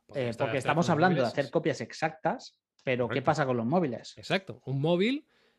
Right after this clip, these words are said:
Speaker 1: hay que enseñar, porque esto la gente no lo sabe, es que no tienen un disco duro. Así con los discos duros la gente asociaba cadena de custodia con clonado. Y de hecho en muchas actas, procesos y tal, es equivalente.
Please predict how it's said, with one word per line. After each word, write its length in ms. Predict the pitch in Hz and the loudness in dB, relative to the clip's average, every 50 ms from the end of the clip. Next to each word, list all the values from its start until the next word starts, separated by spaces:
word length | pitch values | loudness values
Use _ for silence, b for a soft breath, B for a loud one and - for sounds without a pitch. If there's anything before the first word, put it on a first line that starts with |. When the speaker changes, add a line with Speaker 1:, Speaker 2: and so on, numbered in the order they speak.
| _ _ _ _ _ _ | _ _ _ _ _ _
Speaker 1:
hay 200 | - 120 127 127 | 0 2 2 2
que 440 | - - 135 131 127 117 113 - _ _ | 0 -2 -2 -2 -2 -2 -4 -8 _ _
enseñar, 560 | - 147 127 117 - 123 113 127 175 214 240 | -6 -6 -4 -4 -4 -2 0 2 2 2 2
porque 120 | 180 143 117 | 0 -4 -6
esto 120 | - - | -6 -8
la 60 | 113 | -8
gente 220 | - - 110 113 113 | -8 -8 -8 -8 -8
no 100 | 120 135 | -6 -6
lo 60 | 147 | -4
sabe, 340 | - 190 202 233 277 269 175 | -2 -2 0 0 0 -2 -2
es 100 | 131 - | -4 -4
que 220 | - 135 127 113 _ _ _ _ _ | -4 -4 -4 -6 _ _ _ _ _
no 140 | - 127 160 | -6 -4 -2
tienen 240 | - 208 180 147 131 | 0 0 0 0 -2
un 80 | 123 110 | -4 -6
disco 240 | 110 - - 104 | -8 -10 -10 -6
duro. 280 | 98 170 220 156 101 - _ _ _ _ - | -4 -2 -2 -2 -6 -10 _ _ _ _ -14
Así 220 | 131 110 - 170 | -12 -12 -10 -6
con 100 | - 160 | -4 -4
los 80 | 139 135 | -2 -4
discos 240 | 175 - - 196 180 | -2 -2 0 2 4
duros 220 | 214 208 214 208 | 4 4 4 4
la 100 | 175 147 | 2 2
gente 320 | - 180 170 - 202 202 - | 0 0 0 0 -2 -2 -2
asociaba 640 | 156 139 - - 139 - - 165 170 156 131 120 - | -4 -4 -4 -4 -6 -4 -2 -2 -2 -2 -4 -6 -4
cadena 280 | 139 139 185 226 240 | -4 -2 -2 -2 -2
de 80 | 233 202 | -2 -2
custodia 300 | 196 175 - 214 226 220 | -4 -4 -4 -4 -2 -2
con 200 | - 165 139 127 | -2 -2 -2 -4
clonado. 580 | - - 135 127 120 117 120 117 95 85 - _ _ _ _ _ _ _ _ _ _ _ - | -4 -2 -2 -2 0 0 0 0 -2 -4 -12 _ _ _ _ _ _ _ _ _ _ _ -14
Y 120 | 147 117 | -12 -8
de 80 | 107 113 | -8 -8
hecho 160 | 113 - 135 | -6 -6 -6
en 60 | 117 | -6
muchas 300 | 117 123 120 - 113 - | -8 -8 -12 -12 -8 -4
actas, 380 | 147 180 180 - _ - 104 - | -4 -4 -4 -6 _ -16 -16 -14
procesos 340 | - 110 101 - 135 127 170 | -16 -14 -10 -8 -6 -4 -4
y 40 | 180 | -4
tal, 200 | 208 240 240 - | -4 -6 -6 -4
es 280 | - 151 151 - - - - | -4 -4 -4 -4 -8 -12 -12
equivalente. 640 | 139 - 139 127 113 107 113 120 113 104 - 107 | -10 -8 -6 -6 -4 -4 -4 -6 -6 -8 -12 -18